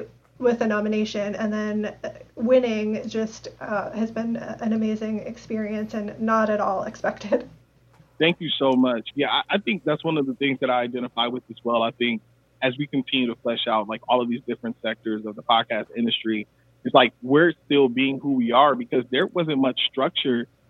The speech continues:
Speaker 2: in terms of, like, how you present yourself, how you show up. Like, even, you know, being in this role, I still, there's a part of me who's, like, super podcast oriented, and I'm, like, very informal, you know,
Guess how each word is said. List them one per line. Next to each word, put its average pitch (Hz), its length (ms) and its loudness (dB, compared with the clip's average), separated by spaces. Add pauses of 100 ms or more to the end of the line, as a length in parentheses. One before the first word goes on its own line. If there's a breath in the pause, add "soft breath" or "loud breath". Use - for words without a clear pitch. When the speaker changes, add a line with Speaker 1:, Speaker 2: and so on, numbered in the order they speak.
(140)
Speaker 2:
in 131 100 2
terms 135 260 0
of, 131 60 -2
like, 117 160 -2
how 123 80 -2
you 113 160 -2
present 156 360 0
yourself, 160 340 2
how 143 80 2
you 123 180 2
show 120 200 0
up. 147 180 0 (240)
Like, 147 140 -2
even, 233 340 4
you 165 80 0
know, 139 120 2
being 139 360 0
in 131 120 2
this 127 200 0
role, 127 520 2
I 131 140 0 (100)
still, 151 160 2
there's 143 180 2
a 127 60 0
part 135 220 0
of 135 100 -4
me 131 140 -2
who's, 127 220 -6
like, 117 260 -2 (400)
super 156 220 2
podcast 131 560 0
oriented, 120 420 0
and 117 120 0
I'm, 120 120 2
like, 113 300 -2
very 160 260 2
informal, 143 800 -2 (260)
you 135 80 -2
know, 127 200 2